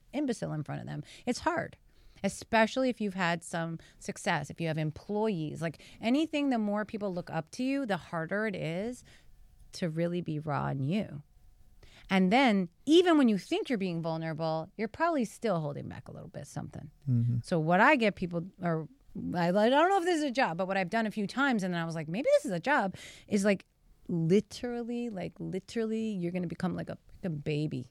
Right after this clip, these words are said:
Speaker 1: and putty and crying, but it's okay. And then all the shit that you don't even know is bothering you doesn't bother you,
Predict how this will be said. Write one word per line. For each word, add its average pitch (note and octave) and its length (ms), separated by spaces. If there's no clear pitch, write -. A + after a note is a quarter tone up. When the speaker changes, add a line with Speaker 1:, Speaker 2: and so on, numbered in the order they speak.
Speaker 1:
and A#2+ 100
putty C#3+ 420
and - 140
crying, D#3+ 600
but E3 100
it's D#3 100
okay. - 360
And D#3+ 140
then D#3 140
all D3 220
the D#3+ 100
shit - 340
that D#3 100
you F3+ 80
don't B3+ 100
even G3 200
know E3+ 220
is F#3 100
bothering A3 400
you B3+ 180
doesn't D3+ 240
bother D3 240
you, A#3 140